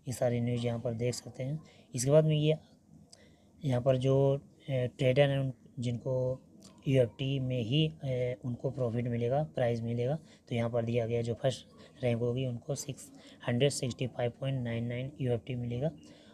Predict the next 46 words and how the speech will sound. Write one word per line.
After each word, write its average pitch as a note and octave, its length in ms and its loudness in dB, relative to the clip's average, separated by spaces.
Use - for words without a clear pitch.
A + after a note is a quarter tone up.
और A2+ 160 -2
यहाँ A#2+ 120 0
से A#2+ 180 -6
देख C3 160 2
सकते C3 260 -6
हैं B2 80 -6
पूरा C3 160 0
इकतीस - 520 -4
से C3+ 200 -2
एक B2 100 -4
सौ - 160 -8
पचास C3 400 -2
तक, D#3 220 -4
ए, B2+ 100 0
थ्री C#3 240 -4
पॉइंट C3+ 220 -2
सेवेंटी B2 360 -2
फ़ाइव B2 360 0
यहाँ B2 220 -2
से C#3 240 -4
यानी C3 140 0
छः B2+ 160 -4
सौ B2+ 120 -2
चौवालीस B2 440 0
रुपये C3 220 0
का C3 220 -4
मिलेगा। C3 340 -2
इसके B2+ 240 -6
बाद B2 120 -4
में B2 100 -2
बीच A#2+ 220 -2
में B2+ 80 -4
ये B2 140 -4
सारे A#2 320 -6
यहाँ A#2+ 140 -6
पर D3 140 0
देख B2 180 2
सकते - 280 -6
हैं A#2 80 0
जिन B2 160 0
लोगों A#2 200 0
को D#3 140 -4
प्रॉफिट A#2+ 360 -4
मिलेगा A#2 320 0
जो C3 180 0
highest, A#2 460 0